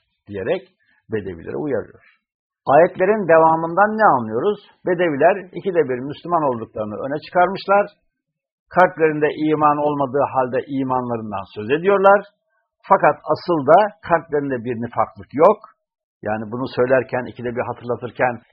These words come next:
bir nifaklık da yok yani. Medine'nin dışarıdan geliyorlar, ikide bir söyleyip duruyorlar, işlerini görüyorlar, gidiyorlar. Herhangi bir art niyetleri yok. Medine'nin dışından gelenler olarak hem bilgileri eksik, hem şehirdeki Müslüman arasında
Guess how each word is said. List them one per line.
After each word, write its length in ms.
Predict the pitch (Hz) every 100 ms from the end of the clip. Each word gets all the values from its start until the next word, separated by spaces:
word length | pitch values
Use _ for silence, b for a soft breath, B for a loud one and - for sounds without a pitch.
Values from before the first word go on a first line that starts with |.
| -
bir 100 | 117
nifaklık 440 | 120 143 135 170 180 247
da 40 | 190
yok 120 | 117 -
yani. 180 | 90 87 87 _ _ 160
Medine'nin 400 | 190 156 135 143
dışarıdan 440 | 190 139 98 113 180 170
geliyorlar, 460 | 143 104 92 170 208
ikide 240 | - 170 123
bir 80 | 180 -
söyleyip 320 | 147 143 160 156
duruyorlar, 380 | 120 107 131 196 - - 165
işlerini 320 | - 151 127 165
görüyorlar, 400 | 143 117 160 208 175
gidiyorlar. 460 | 156 123 87 73 _ _ _ -
Herhangi 320 | 127 147 139
bir 80 | 135 123
art 120 | 135
niyetleri 380 | 135 113 92 160 208
yok. 80 | 143 _ 123
Medine'nin 380 | 147 165 160 147
dışından 380 | - 139 139 135 123
gelenler 360 | 131 131 123 110
olarak 240 | 101 135 190 _ -
hem 120 | 196 180
bilgileri 380 | 165 160 151 135 104
eksik, 340 | - 175 214 - -
hem 120 | 196 -
şehirdeki 500 | 170 151 160 156 160 165
Müslüman 380 | 156 - 156 170 156
arasında 300 | 139 -